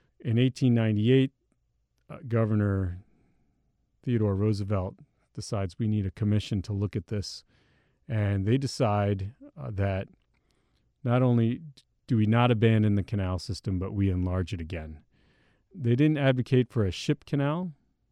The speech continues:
which is like the Saint Lawrence Seaway, an actual ocean vessel going canal, but they did say a barge canal. And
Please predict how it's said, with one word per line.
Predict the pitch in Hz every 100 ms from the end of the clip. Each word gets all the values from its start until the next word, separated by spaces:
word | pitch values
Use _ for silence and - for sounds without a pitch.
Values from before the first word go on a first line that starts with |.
| _
which | 123 -
is | 113 92 107
like | 98
the | -
Saint | - 117
Lawrence | 110 98 -
Seaway, | 123 120 113 110
an | 98
actual | 101 - 107 107
ocean | 110 113 107 107 - _ _ _ -
vessel | 120 - 113
going | 113 110 110 107 110
canal, | 113 110 117 - _ _ _ -
but | 113
they | 123
did | 107 127 110
say | 120 110
a |
barge | 98 101 95 -
canal. | 90 82 90
And | 104 101 95